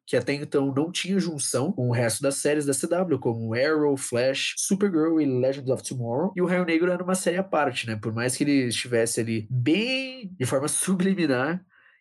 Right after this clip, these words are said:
envolvido com as outras séries. Agora ele vai ter envolvimento real e ele vai tá no grande evento do estúdio. Então é muito capaz que o estúdio vai querer sim inserir o Super Choque, que fez muito sucesso aí com a animação dele, né?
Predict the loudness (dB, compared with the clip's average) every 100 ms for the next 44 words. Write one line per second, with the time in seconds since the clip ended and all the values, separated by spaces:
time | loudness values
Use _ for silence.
0 | -4 0 0 2 0 0 -2 0 -2 0
1 | 0 0 -2 0 2 2 2 -2 -2 -2
2 | 0 0 -2 -6 -6 -4 0 2 2 2
3 | 2 0 0 -2 0 0 0 -4 -10 _
4 | _ -2 2 2 4 2 0 -2 -2 -2
5 | 0 2 2 0 0 0 0 0 -2 0
6 | -2 0 0 0 -4 -8 -2 2 4 2
7 | 2 2 2 2 2 2 2 0 0 -4
8 | -8 -6 -2 0 2 2 2 2 2 0
9 | 0 0 -2 -4 -14 -4 -4 0 -2 -2
10 | -4 -4 0 0 0 0 0 2 0 2
11 | 0 0 -2 2 2 2 -2